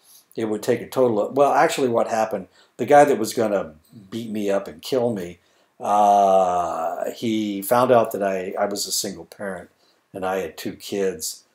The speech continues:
and, uh, he was too soft-hearted to do anything about it. Anyway, I didn't die. <laughs>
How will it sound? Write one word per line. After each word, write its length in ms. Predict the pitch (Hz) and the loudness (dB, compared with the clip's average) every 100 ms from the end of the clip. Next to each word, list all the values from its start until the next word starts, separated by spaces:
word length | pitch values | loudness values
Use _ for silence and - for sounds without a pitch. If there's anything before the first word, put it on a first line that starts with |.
| _ | _
and, 600 | - 98 98 98 95 85 | -10 -6 -4 -4 -6 -8
uh, 640 | 92 85 82 82 82 76 64 - | -10 -8 -8 -8 -8 -8 -12 -12
he 140 | 104 | -10
was 240 | 92 87 - | -10 -8 -10
too 240 | - 117 | -12 -10
soft-hearted 720 | - 107 85 - 90 87 85 - | -6 -4 -4 -6 -10 -10 -12 -18
to 60 | |
do 240 | 80 87 87 | -20 -14 -14
anything 380 | 85 85 - 80 | -14 -18 -20 -20
about 340 | 95 - - | -18 -18 -18
it. 140 | 85 _ _ _ _ _ | -20 _ _ _ _ _
Anyway, 580 | 101 90 87 82 82 - _ _ _ _ - | -14 -12 -12 -10 -12 -14 _ _ _ _ -14
I 80 | |
didn't 300 | 90 90 85 | -12 -12 -14
die. 480 | 80 85 82 82 80 - - - | -8 -6 -6 -8 -12 -18 -20 -20
<laughs> 60 | - | -20